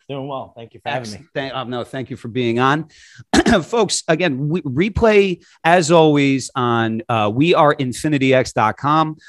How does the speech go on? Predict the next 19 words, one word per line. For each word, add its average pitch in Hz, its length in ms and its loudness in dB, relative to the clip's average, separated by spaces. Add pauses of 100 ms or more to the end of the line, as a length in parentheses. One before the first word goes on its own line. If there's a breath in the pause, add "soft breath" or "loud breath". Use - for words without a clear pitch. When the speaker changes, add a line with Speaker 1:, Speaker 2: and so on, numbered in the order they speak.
(160 loud breath)
Speaker 2:
We 135 180 4
Are 131 160 6
Infinity 120 540 0
X 107 160 0
YouTube, 156 640 0 (200 soft breath)
Spotify, 156 760 2
and 120 240 -6
Apple 117 400 -2
iTunes. 117 840 -2
And 120 340 -2 (220 loud breath)
for 160 100 -2
those 269 200 2
of 208 80 -6
you 208 100 -4
who 180 80 -2
don't 165 260 0
know 143 140 0
Rich, 143 500 0
um, 117 380 2